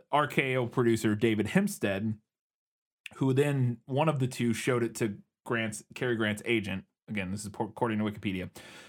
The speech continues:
And then in April nineteen forty-four, R K O bought the rights for ten thousand dollars,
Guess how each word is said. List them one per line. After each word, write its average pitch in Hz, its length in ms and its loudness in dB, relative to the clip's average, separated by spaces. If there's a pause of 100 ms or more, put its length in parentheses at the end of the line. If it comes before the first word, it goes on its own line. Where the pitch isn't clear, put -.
(140)
And 127 160 2
then 131 120 4
in 123 100 2
April 185 360 6
nineteen 156 440 0
forty-four, 123 640 0
R 139 180 2
K 135 240 0
O 135 140 2
bought 156 340 2
the 143 100 2
rights 117 360 0
for 120 120 -2
ten 185 300 -2
thousand 123 380 2
dollars, 104 420 2